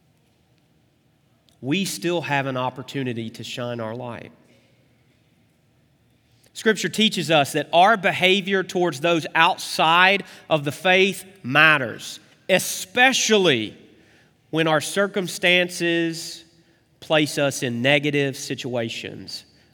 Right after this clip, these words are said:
In other words, the darker the place that you've been put in, the better the opportunity to shine a light on God's grace. But it's hard for us to wrap our minds around that because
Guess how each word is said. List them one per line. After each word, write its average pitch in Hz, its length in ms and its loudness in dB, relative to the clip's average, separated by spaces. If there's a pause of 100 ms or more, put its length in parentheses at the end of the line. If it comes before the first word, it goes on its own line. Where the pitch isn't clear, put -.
(100)
In 120 100 -8
other 139 160 -2
words, 135 600 -4 (1200)
the - 80 -12
darker 143 420 -2
the 139 120 -6
place 143 340 -2
that 104 120 -8
you've 127 220 -8
been 131 200 -6
put 143 260 -6
in, 107 340 -10 (1800)
the 113 60 -12
better 123 320 -4
the 117 160 -6
opportunity 110 680 -8
to - 120 -16
shine 107 300 -8
a 104 60 -10
light 101 260 -12
on 101 160 -14
God's 104 280 -12
grace. 95 460 -16 (2000)
But 135 80 -6
it's 139 120 -6
hard 156 280 0
for 170 160 -4
us 147 180 -2
to 151 100 -8
wrap 139 280 0
our 135 120 -2
minds 139 360 -2
around 120 320 -6
that - 580 -12
because 135 760 -2